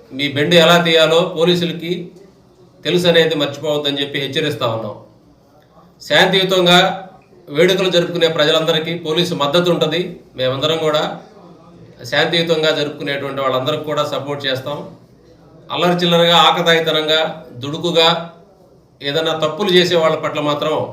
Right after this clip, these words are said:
చాలా కఠినంగా వ్యవహరిస్తాం. ఈ విషయంలో పోలీసుకి అందరూ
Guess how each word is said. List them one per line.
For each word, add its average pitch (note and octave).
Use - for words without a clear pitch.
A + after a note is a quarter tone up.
చాలా D3
కఠినంగా D#3
వ్యవహరిస్తాం. C3+
ఈ -
విషయంలో E3
పోలీసుకి D#3
అందరూ D3+